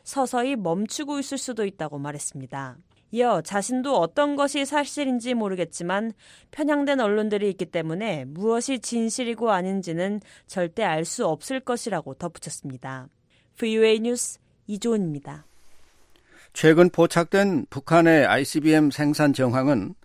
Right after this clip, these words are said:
Speaker 2: 미국 정상 간 합의에 위배되진 않지만 그 정신을 훼손하는 것이라고 전직 미 외교 당국자들이 밝혔습니다. 협상을 앞둔 북한의 정치적 메시지라는 분석과 함께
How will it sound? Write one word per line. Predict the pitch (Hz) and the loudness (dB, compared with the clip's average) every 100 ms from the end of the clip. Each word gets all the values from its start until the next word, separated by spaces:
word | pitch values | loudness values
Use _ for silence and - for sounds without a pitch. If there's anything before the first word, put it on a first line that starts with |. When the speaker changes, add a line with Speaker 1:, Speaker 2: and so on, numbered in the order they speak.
| - - - | -20 -20 -4
Speaker 2:
미국 | 120 143 165 - | 2 4 2 0
정상 | 131 139 160 165 | 0 2 4 4
간 | 175 175 165 | 4 2 0
합의에 | - 170 143 143 151 139 | -2 -4 0 2 4 2
위배되진 | 110 123 135 127 120 151 | -2 0 2 2 0 -2
않지만 | 98 - 131 147 82 - - - | -2 -4 0 0 0 -8 -20 -16
그 | - 147 | -6 -4
정신을 | - 127 139 - 175 190 151 | -2 0 0 0 0 0 -2
훼손하는 | 156 151 151 143 127 | -4 -2 -2 -2 -2
것이라고 | 120 - 113 107 90 - - - - | -2 -4 -6 -6 -8 -12 -20 -20 -6
전직 | 123 120 120 98 | -2 0 -2 -4
미 | 120 | -4
외교 | 107 120 117 135 120 | -2 -2 0 -2 -2
당국자들이 | 104 120 113 123 104 98 | -6 -8 -8 -8 -8 -10
밝혔습니다. | 101 95 92 - - - - - - - - _ - - - | -12 -14 -14 -16 -18 -20 -20 -20 -20 -20 -20 _ -20 -20 -8
협상을 | 165 - 180 170 | -8 2 6 8
앞둔 | 170 - 208 175 | 6 4 0 0
북한의 | - 160 165 101 | -2 2 2 2
정치적 | - 131 - 160 135 | -2 -4 -2 0 0
메시지라는 | 110 120 147 131 135 131 110 | -2 -2 0 2 4 4 2
분석과 | - 135 135 - 113 | 0 0 0 -4 -4
함께 | 120 - 78 | -4 -6 -10